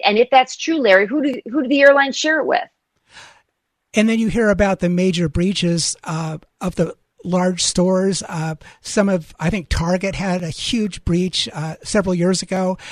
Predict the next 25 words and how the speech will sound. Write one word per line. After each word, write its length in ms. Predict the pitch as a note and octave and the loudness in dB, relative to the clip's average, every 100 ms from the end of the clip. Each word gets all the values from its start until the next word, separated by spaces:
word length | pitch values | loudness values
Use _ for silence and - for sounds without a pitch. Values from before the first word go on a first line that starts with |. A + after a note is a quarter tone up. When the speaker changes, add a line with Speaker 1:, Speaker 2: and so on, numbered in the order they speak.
| - | 2
Speaker 1:
I 120 | E3+ F#3+ | 8 8
remember 360 | G3 A3 D4 | 8 6 6
Speaker 2:
E-, 40 | G#3 | 6
Speaker 1:
that. 260 | C3+ B2+ | 6 4
Speaker 2:
Exactly. 680 | B3 F#3+ G#3+ A#3+ C#4+ G#3 F#3 | 2 0 -2 -2 -4 -6 -4
And 140 | A3 A#3 | 0 0
then 160 | A3+ | 0
it 180 | - A3 | -2 -4
gets 240 | A3+ A3+ A3 | -2 0 0
out, 360 | C4+ B3+ G3+ - | -2 -4 -6 -4
and 180 | G#3+ A3 | 0 2
then 120 | A3 | 2
it's 160 | G#3+ | 2
out 240 | - B3 D#4+ | 0 -2 -2
there. 160 | G3 | 0
I 80 | E3 | 2
mean, 120 | G3+ | 0
if 120 | F#3+ - | 0 -4
you 100 | G#3+ | -4
have 180 | F3 G#3+ | -2 -2
your 80 | G#3 | -4
social 360 | - A3 - G3 | -2 -2 -2 -4
security 420 | G3+ - G3+ G#3 | -4 -4 -2 -2
number, 480 | G#3 G#3+ A#3 A#3 - | -2 -2 -2 -4 -6
uh, 240 | F3 F3 | -6 -6